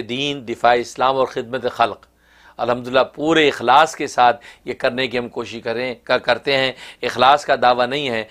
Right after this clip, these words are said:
لیکن اخلاص کی دعا ضرور کرتے ہیں کہ یا اللہ اخلاص کے ساتھ جو ہے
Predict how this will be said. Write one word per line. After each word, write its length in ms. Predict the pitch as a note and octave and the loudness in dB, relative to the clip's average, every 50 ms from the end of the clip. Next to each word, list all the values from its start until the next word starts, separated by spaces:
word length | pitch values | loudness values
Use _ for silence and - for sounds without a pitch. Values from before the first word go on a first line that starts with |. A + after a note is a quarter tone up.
| - - - _ | -14 -20 -20 _
لیکن 180 | - B2 B2 C3 | -12 -6 -4 -4
اخلاص 400 | B2 - A#2+ A#2+ B2 B2+ B2+ - | -4 0 2 4 4 4 2 -2
کی 80 | - | -8
دعا 300 | B2+ A2+ B2 B2+ C3+ C#3+ | -8 0 4 6 6 6
ضرور 320 | C#3 A#2 A#2 A2+ A#2 A#2 G#2+ | 6 2 -4 -6 -6 -8 -8
کرتے 360 | F#2+ G#2+ G#2+ F#2+ - B2 A#2 | -8 -8 -10 -8 -6 -6 -4
ہیں 120 | A2+ A2 - - - - _ | -4 -6 -6 -10 -18 -20 _
کہ 80 | _ A#2 | _ 0
یا 100 | A#2 A#2 | 2 2
اللہ 140 | B2 C3 C3+ | 2 0 -2
اخلاص 560 | - - B2 - - A#2 A#2+ C#3 E3 D#3 - | -6 -6 -12 -6 0 4 4 4 4 2 -2
کے 100 | - C#3+ | -6 -8
ساتھ 280 | - - A2+ A2+ A#2 | -4 -2 -2 -2 -2
جو 120 | G#2 A#2 B2 | -2 -2 -2
ہے 100 | B2 | -2